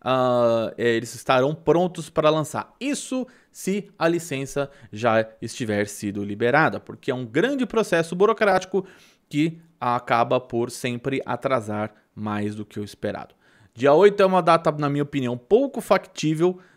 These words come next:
tá? Não significa que o voo do Starship está dois meses, ah, de acontecer, tá certo? É, isso é uma, algo muito interessante da gente ficar de olho, porque é o maior sistema de lançamento de todos os tempos, é o maior booster que já foi feito, é o mo-, foguete mais potente, mais pesado, tudo que vocês podem imaginar.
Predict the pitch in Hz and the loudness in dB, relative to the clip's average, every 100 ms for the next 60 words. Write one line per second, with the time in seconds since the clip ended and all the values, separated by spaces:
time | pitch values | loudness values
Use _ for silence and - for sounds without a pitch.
0 | _ 113 117 123 156 202 208 185 160 170 | _ -4 -4 -2 -2 -2 -2 -4 -2 -4
1 | 170 165 175 156 143 160 - 147 - 151 | -4 -4 -2 -2 -4 -4 -2 -2 -4 -10
2 | 143 151 131 143 190 151 131 131 139 135 | -2 -2 0 0 0 0 -4 -2 -4 -6
3 | - - _ _ _ - 113 113 110 107 | -12 -20 _ _ _ -6 -4 -2 -4 -6
4 | 110 117 127 139 160 - - _ _ _ | -4 -4 -4 -6 -6 -8 -12 _ _ _
5 | - - 117 - _ _ _ - 101 101 | -20 -4 -4 -4 _ _ _ -14 -8 -6
6 | 92 123 - 139 139 131 120 107 120 117 | -6 -4 -4 -2 0 0 -2 0 -2 -2
7 | 110 123 196 185 165 147 135 131 127 123 | -6 -4 -4 -4 -4 -4 -6 -6 -6 -6
8 | 120 - 120 120 123 120 135 - _ _ | -8 -12 -2 0 0 0 -2 -6 _ _
9 | _ - 175 170 120 - _ _ _ _ | _ -2 -2 0 -2 -2 _ _ _ _
10 | _ 120 208 180 180 175 170 170 165 156 | _ 0 4 4 2 -2 -4 -2 0 -2
11 | 151 151 143 143 139 135 139 127 113 - | -2 -2 -4 -4 -6 -4 -4 -4 -10 -4
12 | 165 165 139 135 117 123 135 113 160 160 | -4 -2 -4 -2 0 0 -2 0 0 0
13 | 127 117 - 104 139 147 147 139 120 127 | -4 -8 -10 -8 -6 -4 -2 0 0 -2
14 | 120 110 123 120 117 104 - 101 135 123 | -6 -8 -8 -8 -6 -8 -10 -8 -8 -8
15 | 110 - 101 120 120 113 151 139 - 123 | -12 -8 -4 -2 -4 -6 -10 -12 -14 -10
16 | - 110 117 113 - 175 165 156 147 120 | -4 -4 -6 -10 -6 -2 -2 -2 -4 -4